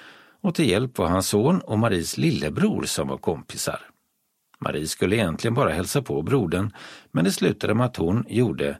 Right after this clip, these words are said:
en relief. Och motivet blev en av gässen som fanns på gården. Konstverken på piren är en palett som skildrar hela Kullabygden.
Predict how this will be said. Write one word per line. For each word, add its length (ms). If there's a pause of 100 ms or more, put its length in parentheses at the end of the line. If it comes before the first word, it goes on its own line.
(140)
en 260
relief. 720 (320)
Och 100
motivet 540
blev 260
en 160
av 120
gässen 540
som 200
fanns 480
på 80
gården. 460 (1900)
Konstverken 680
på 120
piren 440
är 80
en 80
palett 480
som 240
skildrar 420
hela 500
Kullabygden. 840